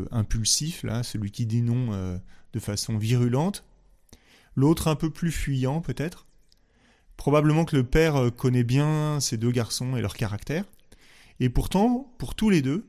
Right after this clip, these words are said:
il les appelle à une chose en commun, j'allais dire, c'est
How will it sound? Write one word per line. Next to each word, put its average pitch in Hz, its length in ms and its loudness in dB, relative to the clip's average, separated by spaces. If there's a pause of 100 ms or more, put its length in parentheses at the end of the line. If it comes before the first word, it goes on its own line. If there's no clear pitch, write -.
(140)
il 131 180 0
les 127 200 0
appelle 147 440 -2 (380)
à 107 260 -4
une 117 180 -2
chose 139 260 -2
en 107 180 0
commun, 120 300 -2
j'allais 123 220 -2
dire, 131 240 -4
c'est 117 220 0